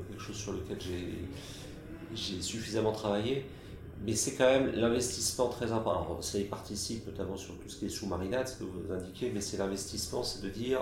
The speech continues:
euh, les discussions avec les collègues indiens, c'est de dire, euh, c'est de bien réfléchir en termes de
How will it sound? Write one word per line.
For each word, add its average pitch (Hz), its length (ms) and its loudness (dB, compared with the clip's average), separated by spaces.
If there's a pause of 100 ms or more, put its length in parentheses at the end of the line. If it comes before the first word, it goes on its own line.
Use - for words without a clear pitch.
(220)
euh, 71 540 -2 (300)
les - 280 -8
discussions - 500 -8
avec - 240 -6
les - 60 -6 (1200)
collègues 92 480 -4
indiens, 101 360 4
c'est 117 240 2
de 95 100 2
dire, 117 240 4 (100)
euh, 76 800 -2
c'est - 180 -8
de 98 60 -6
bien 107 180 4
réfléchir 110 400 4
en 98 100 4
termes 110 260 2
de 87 420 -2